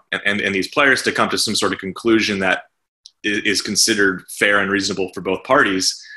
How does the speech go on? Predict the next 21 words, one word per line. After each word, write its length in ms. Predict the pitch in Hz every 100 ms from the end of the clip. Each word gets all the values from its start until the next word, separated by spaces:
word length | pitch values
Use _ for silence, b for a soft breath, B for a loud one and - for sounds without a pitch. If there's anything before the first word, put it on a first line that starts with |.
| B B _ -
in 200 | 107 87
two 220 | - 98
weeks. 580 | 127 95 - - - -
Um, 280 | 95 92 92
so 200 | - 107
I 80 | 101
think 200 | 135 113
we 100 | 107
are 160 | 120
gonna 160 | 170 117
be 100 | 110
faced 320 | 101 117 117
with 120 | 113
a 20 | 131
thing 160 | 131
where 120 | 113
when 140 | 107 110
Oregon 320 | 110 131 117
starts 260 | 120 120 -
fall 160 | 113
camp, 300 | 107 127 123